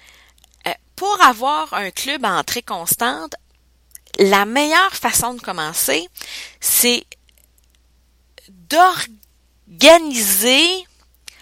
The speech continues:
euh, un cours privé pour chaque hôtesse la même semaine. Alors, si vous avez déterminé que le mois de mars deux mille douze,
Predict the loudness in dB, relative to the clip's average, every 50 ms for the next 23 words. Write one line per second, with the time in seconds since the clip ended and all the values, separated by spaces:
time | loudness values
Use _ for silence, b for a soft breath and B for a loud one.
0 | B B B B B B B B B _ -2 0 0 0 0 -4 _ _ _ _
1 | _ _ _ _ _ -4 -2 -2 0 -2 -4 _ -10 -8 -6 -6 -6 -6 -8 -10
2 | -12 -10 -8 -6 -6 -6 -6 -6 -4 -2 0 0 0 0 -4 -6 -14 _ _ _
3 | b b b b b b b b b b b -6 -6 -2 2 4 4 4 6 4
4 | 2 0 -2 -8 -10 -10 -10 _ _ 0 2 2 2 2 0 0 -2 -4 -8 _
5 | -6 -2 -2 -2 -2 -2 -2 -4 -2 -2 -4 -4 -4 -6 -10 -14 -18 -18 _ -20
6 | -18 -14 -12 -10 -8 -8 -8 -6 -4 -2 -2 -2 -2 -2 -4 -4 0 4 4 4
7 | 4 4 2 0 0 0 0 0 -4 B B B B B B B B B -2 2
8 | 4 4 4 4 4 2 2 0 -2 -12 -12 -10 -8 -8 -6 -8 -8 -10 -12 B
9 | B B B B B -8 -6 -6 -4 -6 -6 -8 -10 -12 -10 -8 -8 -8 -8 -8
10 | -8 -8 -8 -8 -10 -4 0 2 2 2 2 0 -2 -2 -4 -10 -10 -10 -8 -10
11 | -10 -12 -14 -18 -10 -8 -8 -8 -8 -10 -16 -20 -16 -10 -8 -6 -6